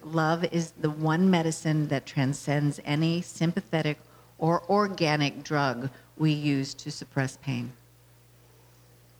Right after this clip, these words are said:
And Albert Einstein says, "Our task must be to free ourselves by widening our circle of compassion to embrace all living creatures and the whole of nature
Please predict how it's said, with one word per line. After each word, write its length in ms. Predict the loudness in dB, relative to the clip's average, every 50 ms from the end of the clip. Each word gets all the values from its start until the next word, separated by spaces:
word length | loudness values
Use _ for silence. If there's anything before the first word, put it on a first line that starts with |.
| -20 -20 -20 -20 -20 -20 -20 -20 -20 -20 -20 -20 -20 -20 -20 -20 -20 -20 -20 -4 -2 0
And 100 | 0 2 2
Albert 320 | 0 0 2 2 2 2
Einstein 480 | 2 2 2 2 2 2 2 2 2 2
says, 280 | 0 0 0 0 0 0 0
"Our 140 | 0 0 0
task 480 | -2 -2 2 2 2 2 2 0 0
must 260 | 2 2 2 0 -2 -2
be 140 | -2 -2
to 160 | -2 -2 -6 -6
free 380 | -8 -6 0 4 4 4 6
ourselves 760 | 4 4 2 2 0 0 2 2 2 2 0 -2 -4 -8 -10 -14 -20 -20 -20 -12 -2
by 160 | 2 4 4 4
widening 840 | 4 2 2 2 2 2 2 4 6 6 6 8 8 6 6 4 4
our 180 | 2 2 2
circle 460 | 0 0 0 0 0 0 2 0 0 0 0
of 140 | -2 -6 -2
compassion 760 | -2 -2 -2 0 0 0 2 2 2 0 2 4 4 4 4 2 -4 -18 -18 -14 -2
to 160 | 2 4 4
embrace 440 | 4 4 4 2 2 2 0 -2 -4 -2
all 680 | 0 2 4 4 4 4 4 4 4 2 0 -2 -8 -12 -2
living 420 | 2 2 4 4 4 4 4 4
creatures 540 | 2 0 -2 -2 -2 -2 -2 -2 -2 -2 -2
and 220 | -2 -2 0 2
the 100 | 2 0
whole 460 | 0 0 2 2 4 4 4 2 2 0
of 100 | 0 2
nature 480 | 4 4 4 2 2 0 -2 -4 -2